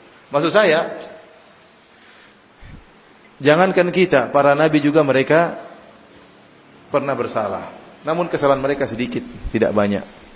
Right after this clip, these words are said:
Dan mereka maksum, kalau mereka bersalah langsung pasti ditegur oleh Allah Subhanahu wa taala. Itu namanya mereka maksum, terjaga. Nah, kita lebih sering melakukan dosa-dosa. Dan hendaknya kita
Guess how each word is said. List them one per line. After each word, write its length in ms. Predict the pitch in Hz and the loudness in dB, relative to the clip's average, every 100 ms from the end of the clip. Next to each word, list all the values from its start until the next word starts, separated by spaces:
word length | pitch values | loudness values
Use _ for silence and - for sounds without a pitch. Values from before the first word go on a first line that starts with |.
| - - - - - - | -20 -20 -20 -20 -20 -12
Dan 160 | - 135 | 0 2
mereka 320 | 143 165 165 | 4 4 4
maksum, 400 | 156 127 170 190 | 2 0 2 2
kalau 240 | 160 151 | 4 2
mereka 240 | 147 156 151 | 4 2 4
bersalah 400 | 139 127 147 175 | 2 4 4 6
langsung 280 | 156 156 143 | 4 0 -2
pasti 160 | 151 156 | -2 -2
ditegur 360 | 135 143 147 | -6 -6 -6
oleh 120 | 120 | -4
Allah 240 | 123 127 120 | -4 -4 -4
Subhanahu 460 | 117 110 107 104 101 | -6 -6 -6 -6 -8
wa 100 | 95 | -8
taala. 200 | 92 107 | -8 -8
Itu 80 | 131 | -8
namanya 320 | 120 127 123 | -6 -6 -4
mereka 240 | 113 117 | -4 -2
maksum, 400 | 117 117 - 113 | -4 -4 -6 -8
terjaga. 560 | 107 95 104 98 107 - - - - _ _ _ _ _ _ _ _ _ _ | -8 -6 -6 -4 -8 -8 -18 -20 -20 _ _ _ _ _ _ _ _ _ _
Nah, 140 | 127 120 | -6 -4
kita 300 | 156 160 180 | -2 2 4
lebih 320 | 165 147 160 160 - - - - | 4 4 2 0 -8 -20 -20 -16
sering 320 | - 143 170 | 2 4 6
melakukan 480 | 139 123 120 123 139 | 4 0 0 0 0
dosa-dosa. 800 | 120 117 107 123 117 95 - - - _ _ _ _ _ _ _ _ _ _ _ _ - | 0 -2 0 0 -2 -8 -12 -20 -20 _ _ _ _ _ _ _ _ _ _ _ _ -18
Dan 480 | 127 135 131 104 110 | 0 0 0 -10 -4
hendaknya 280 | 135 143 147 | -2 0 -2
kita 280 | 147 147 | 0 4